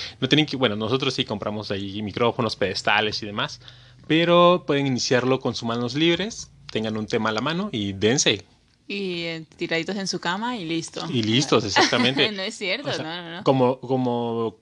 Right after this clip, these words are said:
Speaker 1: lo comentamos brevemente en el episodio anterior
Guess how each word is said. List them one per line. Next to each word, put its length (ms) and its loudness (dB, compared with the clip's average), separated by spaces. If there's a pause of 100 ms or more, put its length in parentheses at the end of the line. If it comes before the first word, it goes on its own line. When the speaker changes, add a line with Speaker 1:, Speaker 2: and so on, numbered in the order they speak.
Speaker 1:
lo 160 0
comentamos 460 0
brevemente 540 2
en 120 0
el 100 -2
episodio 340 -4
anterior 380 0